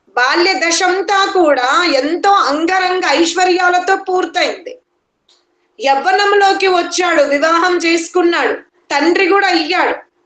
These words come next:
కానీ ఎప్పుడైతే రాజు కావలసిన సమయములో ఏమైంది? ఒక శవమును చూస్తాడు, ఒక వృద్ధుణ్ణి చూశాడు, అయిపోయింది. అతనిలో అనేక మార్పులు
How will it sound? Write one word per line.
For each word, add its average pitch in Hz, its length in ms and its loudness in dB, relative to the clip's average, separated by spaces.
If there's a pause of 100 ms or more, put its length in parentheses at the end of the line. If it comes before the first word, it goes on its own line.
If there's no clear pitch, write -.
(920)
కానీ 370 200 0
ఎప్పుడైతే 403 720 0
రాజు 262 480 0
కావలసిన 381 680 0
సమయములో 320 1040 0 (840)
ఏమైంది? 381 840 0
ఒక 311 200 0
శవమును 359 500 0
చూస్తాడు, 330 600 0 (600)
ఒక 254 160 0
వృద్ధుణ్ణి 330 640 0
చూశాడు, 359 540 0 (200)
అయిపోయింది. 285 680 -2 (920)
అతనిలో 302 440 0
అనేక 370 680 0
మార్పులు 330 760 0